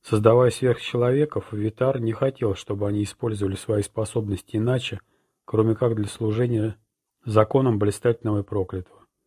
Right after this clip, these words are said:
А потому совершенствование тела сопровождалось усушкой мозга, превращавшего офицеров городской стражи в истовых служителей закона, неспособных его приступить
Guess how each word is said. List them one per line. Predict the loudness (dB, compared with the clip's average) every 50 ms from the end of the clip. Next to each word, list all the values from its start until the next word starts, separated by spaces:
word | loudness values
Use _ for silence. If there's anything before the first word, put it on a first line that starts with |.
| _ _
А | -12 -8
потому | -2 0 4 4 4 4 4 4 0 0 -2 -6 _ _ _ _ _ _ _
совершенствование | -12 -4 0 0 0 0 0 -2 -2 -2 -4 -4 -2 -2 -2 -2
тела | -2 0 0 2 0
сопровождалось | 0 -4 -6 -6 -2 -2 0 0 0 0 0 0 -2 -4 -10
усушкой | -12 -8 -8 -8 -8 -6 -4 -2 0
мозга, | 2 2 0 0 -4 -6 -10 -12 _ _ _ _ _ _ _ _ _ _
превращавшего | -2 0 2 4 4 2 4 2 0 0 0 0 -2 0 0
офицеров | 0 -2 -6 -10 -8 -2 -2 -2 0 0 -2
городской | 0 0 0 0 -2 -4 -4 -6 -6
стражи | -6 -4 -4 0 0 0 0 -2 -6 -8 _ _ _ _ _ -6
в | -4 -2 -2
истовых | -2 -2 -2 -2 -2 -2 -2
служителей | -4 -4 -2 0 0 0 -2 -2 -4 -2 -2 0
закона, | 2 2 2 0 0 -2 -2 -2 -2 -4
неспособных | -8 -10 -10 -10 -10 -6 -6 -6 -4 -2 -2 -2 -2 -2 -4 -4 -4
его | -4 -4 -4
приступить | -4 -6 -10 -10 -10 -8 -10 -10 -8 -6 -8 -8 -8 -10